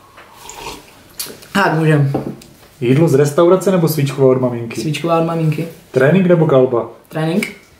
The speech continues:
Speaker 2: Blondýna nebo bruneta?
Speaker 1: Uh, bruneta.
Speaker 2: Stovka nebo útok?
Speaker 1: Stovka.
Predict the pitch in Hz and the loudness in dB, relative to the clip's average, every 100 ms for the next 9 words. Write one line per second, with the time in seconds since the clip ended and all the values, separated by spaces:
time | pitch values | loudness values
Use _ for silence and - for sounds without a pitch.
0 | - 120 143 190 202 190 175 147 143 135 | -4 0 2 4 4 4 2 2 0 2
1 | 135 - - - _ - _ - _ _ | 0 -2 -10 -20 _ -20 _ -20 _ _
2 | _ _ _ 214 311 349 311 277 226 214 | _ _ _ 2 4 4 6 4 4 4
3 | 208 202 196 185 214 233 185 151 - - | 2 -2 -6 -2 2 2 2 -4 -8 -18
4 | _ _ _ _ - - 175 175 202 175 | _ _ _ _ -20 -6 -6 -2 0 2
5 | 151 135 131 110 - - - 165 143 196 | 2 2 0 -4 -8 -18 -12 -10 -2 -2